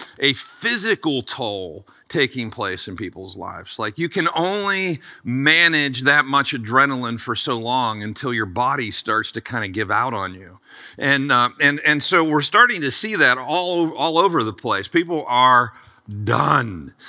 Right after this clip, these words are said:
You've heard the expression, "I'm done with covid." We're just done. I can't do it anymore. It doesn't matter. I just can't do it anymore. And I think that's true. And so what we've done is we've,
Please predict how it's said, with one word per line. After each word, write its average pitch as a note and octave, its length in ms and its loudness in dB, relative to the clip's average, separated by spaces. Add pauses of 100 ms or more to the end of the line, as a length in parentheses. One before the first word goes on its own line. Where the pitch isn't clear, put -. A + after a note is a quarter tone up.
(100)
You've A2+ 160 -2
heard C#3+ 220 6
the C3 140 2
expression, C3 520 0
"I'm A#2 120 -4
done F3 200 4
with E3 180 -2
covid." E3+ 400 4
We're B2+ 160 2
just C#3 200 -2
done. D3+ 160 6
I C3+ 60 2
can't G#3+ 360 2
do G#3+ 200 6
it B3+ 60 6
anymore. B2+ 380 2
It B2 60 0
doesn't E3+ 280 4
matter. G3 480 4 (300)
I C3 100 0
just C#3+ 240 0
can't C#3+ 300 0
do D3 220 -2
it B2+ 80 -2
anymore. G2+ 440 -4
And A#2 140 0
I C#3+ 80 2
think E3+ 160 -4
that's D3+ 180 2
true. B3+ 280 2 (200)
And E3+ 160 2
so B3+ 500 6
what G3+ 180 0
we've F3 180 4
done F3+ 220 4
is D#3 120 -2
we've, D#3 160 4